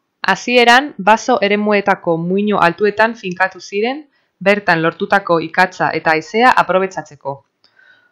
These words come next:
Urak eragindako gabiak erabiltzen hasi zirenean, bailaretan kokatu ziren. Ego ibaiaren bailaran hainbat burdinola kokatu ziren:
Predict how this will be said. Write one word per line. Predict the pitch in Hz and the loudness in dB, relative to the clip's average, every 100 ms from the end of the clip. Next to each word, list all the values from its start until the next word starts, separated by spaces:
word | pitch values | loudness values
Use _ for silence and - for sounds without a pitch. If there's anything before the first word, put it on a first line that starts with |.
| _ - | _ -4
Urak | 220 254 254 | 4 4 4
eragindako | 202 202 202 190 190 | 2 2 2 2 2
gabiak | 180 180 165 156 - 170 | 2 0 0 -2 0 0
erabiltzen | 180 185 180 165 | 0 0 -6 -8
hasi | 165 180 | -8 -10
zirenean, | 175 170 165 175 233 254 | -10 -8 -6 -6 -6 -8
bailaretan | 180 165 185 190 190 214 | -10 -6 -2 -2 -2 -6
kokatu | 165 170 170 | -2 -4 -6
ziren. | 165 151 131 135 _ _ _ _ _ _ _ - | -18 -18 -20 -20 _ _ _ _ _ _ _ -6
Ego | 202 214 226 | -4 2 2
ibaiaren | 202 196 185 180 | 4 4 4 2
bailaran | 170 170 185 226 247 - | -2 0 0 0 0 -2
hainbat | 190 190 175 | -2 -2 -4
burdinola | 180 180 196 233 | -8 -6 -2 -2
kokatu | 170 175 175 175 | -2 -8 -8 -12
ziren: | - 151 143 139 | -14 -12 -12 -14